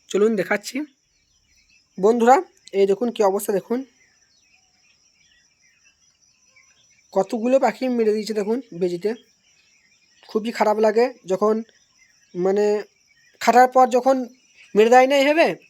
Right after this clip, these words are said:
আপনার কিন্তু রেজাল্ট কিন্তু হবে না। এমন এমন কোম্পানি ধরুন যাদের মানে মর্টালিটি টাকা কাটে না, তাদের তবু হয়তো টাকাটা পেয়ে যাবেন, কিন্তু মর্টালিটি টাকা কাটলে পুরোটাই শেষ। আমার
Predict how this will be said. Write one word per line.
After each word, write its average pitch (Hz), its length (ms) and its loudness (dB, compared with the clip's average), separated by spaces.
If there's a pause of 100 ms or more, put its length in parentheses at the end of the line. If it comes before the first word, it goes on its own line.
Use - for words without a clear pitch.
(120)
আপনার 226 240 2
কিন্তু 269 180 -4 (140)
রেজাল্ট 285 300 2
কিন্তু 320 160 0
হবে 214 200 0
না। 147 60 -6 (840)
এমন 214 220 2
এমন 277 120 0 (100)
কোম্পানি 285 380 2
ধরুন 285 200 0 (360)
যাদের 262 260 6 (260)
মানে 240 200 -2
মর্টালিটি 254 420 2
টাকা 262 160 2
কাটে 269 180 2
না, 277 120 -2
তাদের 269 180 6 (340)
তবু 294 240 2 (720)
হয়তো 254 240 2
টাকাটা 277 260 2
পেয়ে 254 160 8
যাবেন, 240 280 2
কিন্তু 254 220 -6
মর্টালিটি 254 400 2
টাকা 254 160 2
কাটলে 254 300 2 (480)
পুরোটাই 247 320 2 (300)
শেষ। 160 180 -6 (360)
আমার 190 160 -2